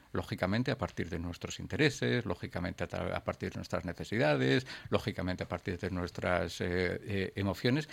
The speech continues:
pero también a partir de los datos, a partir del, del, del conocimiento. ¿Cómo vamos a tener una opinión sobre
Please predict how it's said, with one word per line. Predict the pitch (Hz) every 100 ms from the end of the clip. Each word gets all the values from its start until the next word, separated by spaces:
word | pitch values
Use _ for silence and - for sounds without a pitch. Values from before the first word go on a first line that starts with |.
| - -
pero | 107
también | - 87 104
a | 127
partir | 98 107
de | 92
los | 87 -
datos, | 120 - - - - - -
a | -
partir | 90 - 85 92
del, | 92 90
del, | 85 92 87 95
del | 92
conocimiento. | - 92 87 90 117 104 - - -
¿Cómo | 98
vamos | 98 90
a | 107
tener | 92 98 95
una | 98 98 92
opinión | 92 92 95 104
sobre | 95 98 87 98 92 92